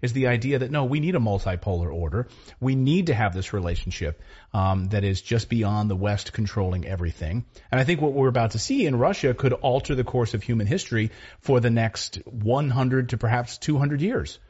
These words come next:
I know, I mean, that's a bold prediction, but that is exactly how it's shaping up right now. President Biden started off his presidency with a, with a big goal, right? That big goal was to drive a giant wedge salad in between Russia and China. Instead,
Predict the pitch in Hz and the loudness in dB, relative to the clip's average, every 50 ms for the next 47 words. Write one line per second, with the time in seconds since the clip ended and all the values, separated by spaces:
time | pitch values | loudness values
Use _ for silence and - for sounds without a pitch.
0 | _ _ - - 214 233 208 202 202 185 170 170 175 196 196 - 160 135 151 151 | _ _ -2 -2 2 2 2 2 2 0 -2 0 0 0 2 2 2 2 4 2
1 | 165 170 - - - 120 101 - - 123 170 - - _ _ _ _ - _ _ | 2 2 0 -2 -2 -2 -2 -2 -4 -6 -6 -6 -10 _ _ _ _ -20 _ _
2 | - 131 123 - 147 151 156 151 139 135 123 120 123 117 117 139 - 156 139 135 | -2 0 2 2 2 2 2 2 0 -2 0 2 2 2 2 2 2 2 2 2
3 | 117 107 127 117 117 117 113 - - - - - 127 113 101 117 107 110 139 175 | 4 2 2 2 2 0 -2 -6 -8 -10 -4 -2 0 0 0 2 2 2 0 0
4 | - 143 107 85 80 - 87 76 71 69 - - - - - - - 147 151 143 | 2 0 0 0 -2 -2 -4 -4 -4 -6 -8 -12 -16 -20 -10 0 0 2 2 2
5 | 160 151 143 127 123 120 110 113 151 147 170 180 - _ - - - _ - - | 2 0 0 2 2 2 2 2 2 0 -2 -4 -6 _ -20 -20 -20 _ -10 -4
6 | - - 147 143 143 127 123 117 117 117 - 135 135 120 - - 143 131 117 - | 0 2 2 2 2 2 2 2 2 2 2 0 0 0 0 0 0 0 0 0
7 | 107 98 90 - - 95 104 120 123 113 - 104 101 - 135 120 113 120 113 127 | -2 -4 -4 -2 -2 -2 -2 0 -2 -2 -2 -2 -4 -2 -4 -2 0 2 2 2
8 | 123 117 117 101 85 73 - - - - 107 98 101 101 120 113 110 - 127 117 | 2 2 0 0 0 -2 -4 -8 -6 -2 0 0 0 2 0 0 2 2 0 0
9 | 120 127 214 247 202 160 147 131 127 120 117 110 - - 117 110 98 - - - | 4 6 6 8 8 8 6 4 2 0 0 -2 -2 -2 -2 -2 -2 -4 -10 -20
10 | - - - 123 120 117 110 113 101 98 117 113 107 104 101 101 98 - - - | -10 -2 0 2 2 2 2 0 0 0 2 2 2 2 2 0 -2 -6 -10 -12
11 | - 123 123 160 185 165 143 - - 202 202 233 233 147 110 104 123 123 - - | -6 0 2 2 2 2 -2 -2 0 0 2 2 2 2 2 2 0 -2 -6 -8
12 | - - - - _ _ - 156 160 170 165 175 156 - - 147 135 127 127 127 | -20 -20 -20 -20 _ _ -2 0 2 2 2 0 -2 -2 -2 0 2 2 2 2
13 | 123 117 110 107 104 - 110 78 92 113 107 - 196 208 170 143 131 127 123 - | 2 2 2 0 0 -2 -4 -4 -4 -4 -2 0 0 0 0 0 -2 -2 0 2
14 | 214 196 165 - - | 2 2 2 0 -2